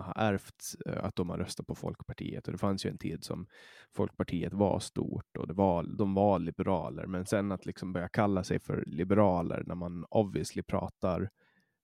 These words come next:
eh, någon form av dubbelspråk, eh, då är det ju alltså, de kallar sig liberaler men tänjer på gränserna för vad liberaler är, eller vad liberalism är.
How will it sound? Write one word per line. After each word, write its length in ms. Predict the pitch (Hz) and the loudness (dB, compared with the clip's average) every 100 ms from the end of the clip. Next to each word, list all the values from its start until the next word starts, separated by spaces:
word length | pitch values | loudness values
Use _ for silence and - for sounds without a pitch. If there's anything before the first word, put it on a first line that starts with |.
| - | -4
eh, 420 | 90 85 85 85 90 | -2 0 0 -2 -2
någon 280 | 98 98 90 | 0 2 2
form 320 | - 87 87 | 0 0 0
av 320 | 80 85 78 | 0 -2 -2
dubbelspråk, 1160 | 92 104 90 82 85 92 - 85 - - - - _ _ _ - | 4 4 4 -2 -2 -6 -6 -6 -4 -8 -16 -20 _ _ _ -10
eh, 280 | - 57 - | -6 -6 -6
då 200 | - 92 | -4 0
är 100 | 92 | 0
det 80 | 82 | 0
ju 160 | 85 85 | 0 -2
alltså, 380 | 85 - - - _ _ _ _ _ | -2 -4 -6 -8 _ _ _ _ _
de 160 | - 98 | -4 0
kallar 240 | 107 101 | 2 2
sig 160 | 95 92 | 2 0
liberaler 680 | 95 87 101 98 87 85 85 | 0 2 4 4 2 0 -4
men 200 | 87 92 | -6 -2
tänjer 480 | - 101 95 85 - | 0 0 0 -4 -6
på 460 | - 92 85 - - - | -2 0 0 -4 -8 -12
gränserna 600 | 101 98 92 - - 82 | -6 -4 -4 -6 -8 -10
för 120 | - | -6
vad 320 | 92 85 85 - _ _ _ _ _ _ | -4 -2 -2 -6 _ _ _ _ _ _
liberaler 640 | 92 82 92 90 82 78 80 78 | -4 0 4 4 2 -2 -4 -2
är, 420 | 95 69 57 - - _ _ _ _ - | -4 -4 -6 -10 -14 _ _ _ _ -10
eller 120 | 82 | -4
vad 220 | 87 82 | -2 -2
liberalism 640 | 82 82 87 95 - - - | -2 -2 -2 -2 -6 -10 -12
är. 360 | - - 104 | -14 -14 -16